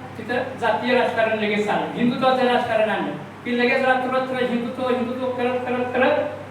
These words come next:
आपली शीट पाडली गेली. ह्याचा पण विचार करणं गरजेचं आहे. आता ओपन आहे, सर्वसाधारण गटासाठी आहे.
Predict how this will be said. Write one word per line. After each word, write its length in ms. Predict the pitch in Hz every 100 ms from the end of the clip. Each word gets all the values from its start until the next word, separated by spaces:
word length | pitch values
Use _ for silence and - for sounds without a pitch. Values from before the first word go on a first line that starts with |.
| - - - - - -
आपली 260 | 214 220 240
शीट 360 | 277 285 - - - - - - - -
पाडली 320 | 226 220 240
गेली. 420 | 240 226 - - - - -
ह्याचा 200 | 330 302
पण 160 | 302
विचार 200 | 302 320
करणं 260 | 294 277 262
गरजेचं 420 | 247 208 208 208
आहे. 80 | - - - - - - -
आता 480 | 202 262 262 277 269
ओपन 260 | 254 254 -
आहे, 400 | - - - -
सर्वसाधारण 680 | 233 247 262 262 254 247
गटासाठी 440 | 240 240 226 220 -
आहे. 320 | - - -